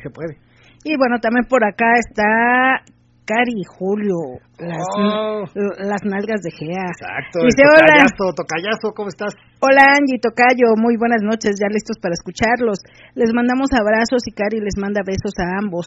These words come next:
Speaker 2: También les mandamos saludos a todos los Gea escuchas". Muchas gracias, chicos, también les mandamos saludos y besos en esas pompas a ambos.
Speaker 1: A ambos dos.
Speaker 2: A ambos dos.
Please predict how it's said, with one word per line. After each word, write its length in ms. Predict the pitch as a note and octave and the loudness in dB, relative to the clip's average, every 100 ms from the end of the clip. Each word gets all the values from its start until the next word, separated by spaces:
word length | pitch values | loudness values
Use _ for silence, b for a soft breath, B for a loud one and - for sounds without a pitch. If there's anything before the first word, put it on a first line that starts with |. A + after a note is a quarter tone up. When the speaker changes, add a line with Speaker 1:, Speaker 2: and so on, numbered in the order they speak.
| - | -6
Speaker 2:
También 260 | F3+ G3 | -6 -4
les 140 | G3+ F#3+ | -6 -6
mandamos 320 | F3+ G3 G3+ - | -6 -6 -6 -2
saludos 400 | G3+ A3 A#3 B3 b b b - | 0 0 0 -4 b b b -8
a 80 | G3 | -4
todos 180 | A#3 A3+ | -2 -2
los 80 | G3 - | -4 -6
Gea 160 | E3 | -8
escuchas". 480 | D#3+ - A3 A3 D#3+ - - | -10 -6 -6 -6 -12 -16 -14
Muchas 400 | G#3+ C#4+ C4 A3 | -10 -6 -6 -6
gracias, 340 | A3 B3+ B3+ - | -4 -4 -6 -10
chicos, 240 | A#3+ A#3+ | -8 -6
también 400 | G3 D#3 G#3 A3+ | -6 -6 -4 -4
les 80 | G#3+ | -4
mandamos 320 | F#3 F#3 G3 - | -6 -6 -8 -10
saludos 560 | D#3+ D#3+ F#3 G3+ A3 - B B B B | -10 -8 -8 -6 -6 -8 B B B B
y 80 | F#3 | -8
besos 460 | E3+ F#3 G#3+ A3 F#3 | -6 -4 -4 -4 -4
en 160 | F#3 | -6
esas 240 | F#3 G3 - | -6 -8 -8
pompas 480 | E3+ D#3 F3+ F3+ D3 | -6 -6 -4 -6 -6
a 160 | D3+ D3 | -10 -6
ambos. 320 | G3+ F3 D#3 - F#3 A3+ E3+ G#2+ A2 | -4 -6 -10 -16 -20 -20 -20 -18 -14
Speaker 1:
A 80 | B2+ | -10
ambos 240 | F3+ D3+ B2 C3+ | -8 -8 -4 -2
dos. 160 | E3+ | -2
Speaker 2:
A 160 | E3 G3 | -2 -2
ambos 240 | G3 F#3 | 0 -2
dos. 220 | E3 F3 | -2 -4